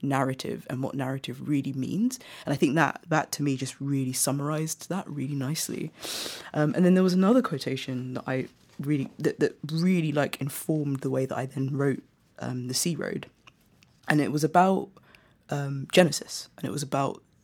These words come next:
how Genesis begins, and it begins with, "And God said, you know, let there be light,"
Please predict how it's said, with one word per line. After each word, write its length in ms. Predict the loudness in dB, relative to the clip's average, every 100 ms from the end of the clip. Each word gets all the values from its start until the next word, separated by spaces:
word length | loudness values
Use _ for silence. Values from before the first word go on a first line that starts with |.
| -12
how 180 | -6 -4
Genesis 340 | -4 -6 -8
begins, 380 | -6 -4 -4 -6
and 60 |
it 40 | -8
begins 220 | -6 -6
with, 160 | -8 -10 -10
"And 360 | -6 -4 -4 -6 -12 _ _ _ _ -4
God 280 | -2 0
said, 420 | -2 -2 -2 -6 -10 -18 -20 _ _
you 140 | -14
know, 60 | -10 -8
let 160 | -8
there 140 | -8 -8
be 160 | -6
light," 320 | -6 -6 -8